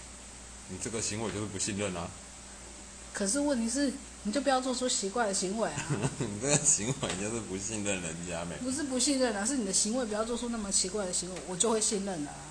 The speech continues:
Speaker 1: 还要怎样做出不，做出？
Speaker 2: 言行一致啊。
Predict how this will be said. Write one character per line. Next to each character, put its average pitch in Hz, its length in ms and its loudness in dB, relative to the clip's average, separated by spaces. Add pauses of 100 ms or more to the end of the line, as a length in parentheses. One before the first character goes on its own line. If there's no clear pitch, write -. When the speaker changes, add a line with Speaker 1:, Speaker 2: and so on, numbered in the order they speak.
(1040)
Speaker 1:
还 110 40 0
要 113 80 4
怎 98 140 0
样 98 220 0
做 101 120 0
出 98 120 -2
不， 87 180 -6 (540)
做 104 160 0
出？ 95 400 0 (760)
Speaker 2:
言 226 180 4
行 202 240 4
一 202 80 -4
致 226 260 2
啊。 185 380 -2